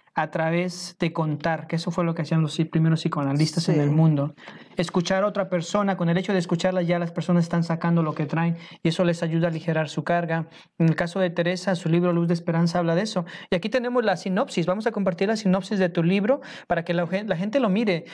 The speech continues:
Speaker 1: Si podemos poner en pantalla, por favor, la imagen del libro Luz de Esperanza de Teresa antes de irnos a la pausa comercial,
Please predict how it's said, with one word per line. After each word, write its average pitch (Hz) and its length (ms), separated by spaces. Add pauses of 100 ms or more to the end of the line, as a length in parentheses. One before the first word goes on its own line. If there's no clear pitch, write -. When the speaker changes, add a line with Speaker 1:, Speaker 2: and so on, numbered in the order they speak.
(100)
Speaker 1:
Si - 120
podemos 202 320
poner 220 200
en 226 140
pantalla, 190 500
por 180 140
favor, 180 320
la 185 80
imagen 185 340
del 170 160
libro 185 240
Luz 190 220
de 190 80
Esperanza 180 500
de 170 120
Teresa 175 440
antes 180 240
de 170 60
irnos 170 240
a - 20
la 160 140
pausa 170 260
comercial, 165 480